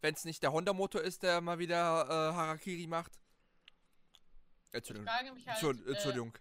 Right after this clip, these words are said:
Speaker 1: Red Bull Powertrains.
Speaker 2: <laughs> Ich frage mich halt, wenn, äh, Max dieses Teil nicht abbekommen hätte von, äh, Yuki oder Pierre, auf jeden Fall vom Alpha Tauri, ähm, wäre er an Carlos vorbeigekommen?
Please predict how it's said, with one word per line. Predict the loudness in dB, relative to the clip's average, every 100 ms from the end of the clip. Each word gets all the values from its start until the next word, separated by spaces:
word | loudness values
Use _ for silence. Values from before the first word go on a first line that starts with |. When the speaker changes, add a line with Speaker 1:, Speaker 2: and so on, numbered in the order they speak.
| -10
Speaker 1:
Red | -6 -6 -4
Bull | -6
Powertrains. | -4 -4 -4 -2 -4 -4 -8 -16 -20 -20 -20 -20 -18
Speaker 2:
<laughs> | -18 -18 -16 -16 -16 -20 -20 -20 _ _
Ich | -18
frage | -4 -2 -2
mich | -6 -10
halt, | -8 -10 -14 -16 -10 -8 -8
wenn, | -8 -10
äh, | -10 -8 -8
Max | -8 -8 -10 -14
dieses | -16 -16 -10
Teil | -8 -8
nicht | -10 -16
abbekommen | -18 -14 -12 -12
hätte | -14 -16
von, | -16 -14 -14 -16
äh, | -14 -12
Yuki | -12 -14 -16 -16
oder | -16
Pierre, | -14 -12 -10 -12
auf | -16
jeden | -18
Fall | -16
vom | -16
Alpha | -16 -16
Tauri, | -14 -14 -14 -18 -20 -20 -20 -16
ähm, | -12 -12 -12 -12 -14 -16 -20 _ _ -20 -20 -20 -20 _
wäre | -8 -8 -6 -6 -6 -10 -14 _ _ _ -8
er | -4 -4 -6
an | -10
Carlos | -8 -8 -8 -12
vorbeigekommen? | -12 -12 -14 -20 -20